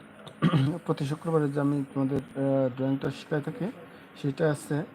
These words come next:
উম, আহ, সকাল, আহ, নয়টা থেকে। তো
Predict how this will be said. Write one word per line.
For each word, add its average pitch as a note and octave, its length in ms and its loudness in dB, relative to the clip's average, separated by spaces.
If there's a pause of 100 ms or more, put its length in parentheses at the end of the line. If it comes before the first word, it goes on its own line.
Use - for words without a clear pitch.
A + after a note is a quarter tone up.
(400)
উম, C#3+ 500 4
আহ, C3 320 2 (120)
সকাল, D3+ 220 -2
আহ, D#3 300 -2 (320)
নয়টা D3 300 0
থেকে। A#2 180 -8 (500)
তো - 40 -2